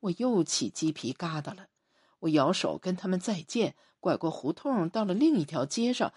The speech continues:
赶紧回家。我妈一准儿在门外等我。大堤外边就是河滩地，被扣子夫妻承包了很多年，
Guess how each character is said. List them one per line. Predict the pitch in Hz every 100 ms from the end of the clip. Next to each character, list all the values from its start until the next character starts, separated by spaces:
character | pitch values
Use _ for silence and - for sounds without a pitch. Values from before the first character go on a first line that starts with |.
| _ -
赶 | 156 185
紧 | 214 -
回 | - 120
家。 | - 170 175 _ _ _ _ -
我 | 165
妈 | 175 196
一 | 214 339 269
准 | 143
儿 | 120
在 | - 285
门 | 226 143
外 | 175 147
等 | - - 156
我。 | 170 - _ _ _ _ _ _ _ _ _ _ _ _
大 | - 185 151
堤 | 131 208 208
外 | 226 262 202
边 | 147 131 131
就 | 180
是 | -
河 | - - 135
滩 | 220 214 214
地， | 233 - _ _ _ _
被 | 226
扣 | - 330 277
子 | 165 147
夫 | 240 240
妻 | - 247 247
承 | - 127 175
包 | 277 302
了 | 240
很 | - - _
多 | 180 226
年， | 240 143